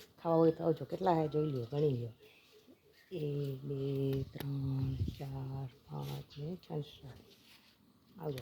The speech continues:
ઘણા મરચાં. તીખા, તીખા મરચાં. જાણે તીખા મરચાં ખવાઈ આવજો. ડોલકાતીમાં. જો, ચકલી. જો, જો, માળા મોડું કરે છે. જો, એના માળા. બંને બધા કેવા છે, જો.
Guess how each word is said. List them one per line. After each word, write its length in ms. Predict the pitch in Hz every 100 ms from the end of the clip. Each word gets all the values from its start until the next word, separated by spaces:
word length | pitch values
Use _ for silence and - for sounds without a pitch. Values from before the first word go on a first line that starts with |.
| -
ઘણા 180 | 131
મરચાં. 480 | 120 127 131 - - -
તીખા, 380 | - 147 - - -
તીખા 320 | - - 131
મરચાં. 260 | 131 123 127
જાણે 160 | 139 120
તીખા 220 | - 156
મરચાં 260 | 147 139 147
ખવાઈ 260 | 143 135
આવજો. 180 | 117 120 - - - - - - - - - - - - - - - - - _ - _ - - - - 147
ડોલકાતીમાં. 680 | 135 139 - 127 - 123 110 - - - - - - -
જો, 60 |
ચકલી. 560 | 175 - - 160 - 139 - - - - - - - - - - - - - -
જો, 180 | 185 180
જો, 200 | 170 160
માળા 180 | 151 139
મોડું 320 | 135 135 135
કરે 200 | - 156
છે. 260 | 139 - - - - - - 50 - - - - -
જો, 100 | 170
એના 180 | 156 151
માળા. 320 | 143 156 147 - - - - - - - _ - - - - 175
બંને 300 | 160 151 143
બધા 120 | 147
કેવા 240 | 139 185
છે, 140 | 156 139
જો. 140 | 160